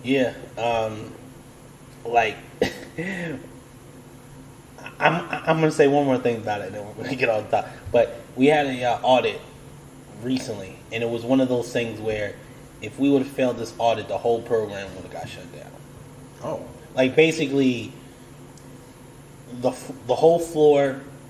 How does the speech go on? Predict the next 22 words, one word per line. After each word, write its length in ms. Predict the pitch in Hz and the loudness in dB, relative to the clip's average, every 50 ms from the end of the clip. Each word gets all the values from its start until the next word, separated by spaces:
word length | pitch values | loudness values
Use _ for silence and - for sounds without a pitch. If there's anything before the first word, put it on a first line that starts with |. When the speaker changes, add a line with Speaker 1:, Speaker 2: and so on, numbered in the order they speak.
| - - - - - - - - | -20 -20 -20 -20 -20 -20 -16 -12
Speaker 1:
had 340 | - - 131 127 123 117 110 | -8 -2 0 0 0 0 -2
the 80 | 120 107 | -6 -4
whole 340 | 123 131 127 127 120 120 - - - - - - - - | -2 -2 -2 -2 -4 -6 -10 -14 -18 -20 -20 -20 -20 -4
thing 200 | - 147 135 131 | -2 2 4 4
in 60 | 127 | 4
our 120 | 127 123 123 | 2 2 0
hands, 420 | 123 131 127 127 123 117 - - - - - - - - - | 0 0 -2 -2 -2 -6 -8 -14 -18 -18 -20 -20 -14 -10 -10
and 140 | 120 117 | -6 -6
the 60 | 113 110 | -6 -6
floor 300 | - - 143 143 139 127 | -4 0 4 6 6 6
above 340 | 113 - 135 131 127 120 | 6 6 6 6 6 4
us. 420 | 113 101 - - - - - - - - - - - - - - - - - - - | -2 -4 -4 -10 -12 -12 -12 -14 -16 -18 -20 -20 -20 -20 -20 -20 -20 -20 -20 -8 -8
But 120 | 147 131 | -6 -6
the 80 | - - | -6 -6
floor 260 | - 214 240 254 240 | 2 6 8 8 8
above 320 | 190 - 208 208 202 175 | 8 8 10 10 10 10
us 320 | 160 143 135 123 - - - - - - - - - - - - - - - - - - - - - - - - - - - - | 8 6 6 2 0 -8 -14 -18 -20 -20 -20 -20 -20 -20 -20 -20 -20 -20 -18 -18 -18 -16 -16 -18 -20 -20 -20 -20 -20 -20 -20 2
doesn't 300 | - 180 190 185 185 151 | 4 4 4 4 2 0
have 300 | - 180 185 180 160 131 | 0 2 2 2 2 2
what 160 | 135 143 135 127 | 0 -2 0 2
we 160 | 135 127 120 | 0 0 0
have 360 | - 139 135 123 104 95 | 0 0 0 0 -2 -4